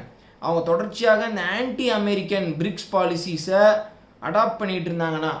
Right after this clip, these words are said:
அதை ஃபாலோ பண்ணிட்டு இருந்தாங்க அப்படின்னா, அவங்க மீது கடுமையான டாரிஃபை வந்துட்டு நான் போடுவேன்" அப்படின்னு ஒரு எச்சரிக்கை விடுத்திருக்கிறார். அதாவது ட்ரம்ப்பை பொறுத்த வரைக்கும் அவருடைய ஆயுதம் என்னன்னா, பெரிய ஒரு பிரம்மாஸ்திரம் என்னன்னா, டாரிஃப், இந்த இறக்குமதி ஏற்றுமதியில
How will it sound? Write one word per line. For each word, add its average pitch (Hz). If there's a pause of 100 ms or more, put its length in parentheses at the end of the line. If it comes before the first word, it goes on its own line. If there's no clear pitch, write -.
அதை 143
ஃபாலோ 190
பண்ணிட்டு 170
இருந்தாங்க 156
அப்படின்னா, 143
அவங்க 165
மீது 175
கடுமையான 190
டாரிஃபை 196
வந்துட்டு 170 (460)
நான் 165
போடுவேன்" 175 (100)
அப்படின்னு 147
ஒரு 202
எச்சரிக்கை 180
விடுத்திருக்கிறார். 139 (400)
அதாவது 156
ட்ரம்ப்பை 165
பொறுத்த 170
வரைக்கும் 165
அவருடைய 135
ஆயுதம் 165
என்னன்னா, 147
பெரிய 160
ஒரு 156
பிரம்மாஸ்திரம் 151
என்னன்னா, 131 (160)
டாரிஃப், 147
இந்த 139
இறக்குமதி 147
ஏற்றுமதியில 131